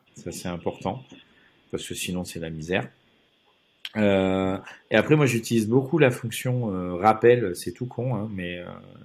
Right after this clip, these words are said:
j'utilise beaucoup la fonction rappel de, de, de Mac, euh, et c'est là où je mets toutes mes tâches, en fait. Quand j'ai un truc qui me passe par la tête, je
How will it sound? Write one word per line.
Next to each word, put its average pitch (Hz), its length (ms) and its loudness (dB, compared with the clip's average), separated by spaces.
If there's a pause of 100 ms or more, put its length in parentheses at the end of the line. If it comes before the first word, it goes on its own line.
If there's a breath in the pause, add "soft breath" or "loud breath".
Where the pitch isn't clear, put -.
j'utilise 95 480 -10
beaucoup 104 280 -4
la 117 120 4
fonction 101 360 -8
rappel 101 460 -4
de, 90 280 -8 (140)
de, 87 120 -14 (1000 loud breath)
de 95 200 -2
Mac, 117 420 -2
euh, 90 380 -2
et 92 80 0
c'est - 180 -4
là 113 160 6
où 123 80 4
je 98 120 -4
mets 101 120 -2
toutes - 220 -10
mes 107 140 -2
tâches, 98 360 0
en - 60 -12
fait. - 360 -4
Quand 98 100 -4
j'ai 95 120 -2
un 95 80 2
truc - 240 -8
qui - 120 -8
me 98 40 -6
passe 104 220 -4
par 104 160 -2
la 92 120 -2
tête, - 300 2
je - 80 -14